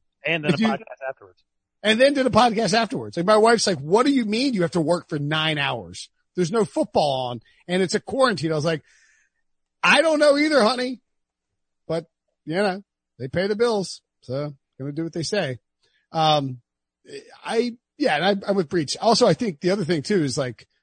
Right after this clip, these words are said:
Speaker 2: you know, we talk about strength of schedule and, and who you have to play, what's easy and what's hard, but, like,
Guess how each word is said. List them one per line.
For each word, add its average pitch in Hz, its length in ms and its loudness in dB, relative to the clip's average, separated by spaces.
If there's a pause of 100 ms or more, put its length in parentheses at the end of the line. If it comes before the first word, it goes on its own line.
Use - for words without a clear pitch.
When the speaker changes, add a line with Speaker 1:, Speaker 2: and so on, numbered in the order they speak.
(340)
Speaker 2:
you 165 100 -2
know, 156 80 2
we 147 180 -2
talk 196 340 4
about 156 220 2
strength - 480 0
of 131 100 -2
schedule 160 580 0
and, 131 260 -2
and 120 120 -8
who 143 80 -4
you 160 160 0
have 147 100 0
to 131 100 -14
play, 147 400 0
what's 139 300 -4
easy 143 340 -4
and 135 80 -4
what's 131 160 -4
hard, 175 300 0
but, 156 160 -4
like, 151 300 -2